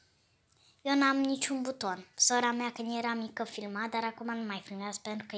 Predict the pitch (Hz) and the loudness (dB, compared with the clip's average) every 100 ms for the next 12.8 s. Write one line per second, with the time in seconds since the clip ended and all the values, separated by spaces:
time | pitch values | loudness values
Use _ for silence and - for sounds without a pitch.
0 | 208 214 - 214 214 208 175 - - - | -6 -6 -4 -2 2 2 2 -10 -10 -8
1 | - 220 214 240 220 - 220 208 196 208 | -2 -2 0 0 0 -4 -6 -6 -6 -8
2 | 196 - - - 220 208 - 220 202 214 | -12 -16 -18 -2 -2 -2 -6 -2 0 0
3 | 190 185 214 202 220 214 214 - - - | -2 -2 -2 -2 -4 -6 -8 -12 -14 -4
4 | 220 214 233 226 226 220 214 220 226 233 | 0 2 2 2 0 0 -2 -2 0 -2
5 | 233 233 - 226 208 - 220 214 233 269 | 2 2 2 -2 -2 -2 -2 0 0 2
6 | 277 294 302 320 330 339 330 339 339 294 | 6 8 8 8 8 10 12 10 8 4
7 | 320 311 311 311 302 302 - - 277 262 | 2 4 4 4 4 2 -2 -10 -6 0
8 | 311 269 254 277 277 277 - 285 269 269 | 2 2 4 6 6 4 4 6 6 4
9 | 285 262 - 202 180 - - - - - | 4 4 4 -4 -8 -12 -12 -10 -10 -2
10 | 214 208 208 202 - 220 196 202 196 190 | 0 4 4 2 0 -4 -4 -6 -6 -8
11 | 196 190 - 180 180 175 202 196 - _ | -8 -8 -8 -4 -4 -4 -8 -8 -10 _
12 | - 208 202 226 226 220 214 214 | -2 0 0 -2 -4 -6 -4 -6